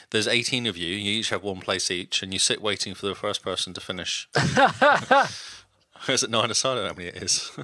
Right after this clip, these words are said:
Speaker 1: <laughs>
Speaker 2: I'm not too sure about baseball. All I know
Speaker 1: 'Cause it's
Speaker 2: is
Speaker 1: like a
Speaker 2: you've got
Speaker 1: three-hour
Speaker 2: a
Speaker 1: game, four-hour game or something. You'll sit there for four
Speaker 2: Yeah.
Speaker 1: hours trying to play.
Speaker 2: You have a skinny bat and you whack a ball.
Speaker 1: You try to whack
Speaker 2: And
Speaker 1: a
Speaker 2: then
Speaker 1: ball.
Speaker 2: you run around and not backwards and forwards.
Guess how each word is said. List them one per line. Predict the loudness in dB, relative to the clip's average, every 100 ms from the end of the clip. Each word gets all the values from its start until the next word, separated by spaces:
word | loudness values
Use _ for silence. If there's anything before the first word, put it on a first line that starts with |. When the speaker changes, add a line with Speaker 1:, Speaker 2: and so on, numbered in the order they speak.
| -16 _ _ _
Speaker 1:
<laughs> | _ -20 -20 -18 -6
Speaker 2:
I'm | 2
not | 4 4
too | 4
sure | 6
about | 6 6
baseball. | 4 2 0 0
All | 2
I | 4
know | 6
Speaker 1:
'Cause | 6
it's |
Speaker 2:
is | 4
Speaker 1:
like |
a | 4
Speaker 2:
you've | 4
got |
Speaker 1:
three-hour | 6 4
Speaker 2:
a | 2
Speaker 1:
game, | -4 -8
four-hour | -10 -8 -8
game | -10 -12
or |
something. | -14 -16 -10
You'll | -8
sit | -6 -8
there | -12
for | -2
four | 2
Speaker 2:
Yeah. | 2
Speaker 1:
hours | 2
trying | -6 -8
to | -8
play. | -12 -14 _ _ _ _ _ _
Speaker 2:
You | 0
have | 2
a | 4
skinny | 4 4 4
bat | 6 6 6 0 -4
and | -4
you | -2 2
whack | 4 4
a | 0
ball. | 0 -2 -6 -14 _ _ _
Speaker 1:
You | -8
try | 0 2
to | 2
whack | 2
Speaker 2:
And | 2
Speaker 1:
a |
Speaker 2:
then | 0
Speaker 1:
ball. | -2 -10 _ _ _
Speaker 2:
you | -2 2
run | 6 6
around | 6 4 4 2 -2 -6
and | -8 -8 -4
not | -2 0 2
backwards | 2 2 -2
and | -4
forwards. | -2 0 -2 -4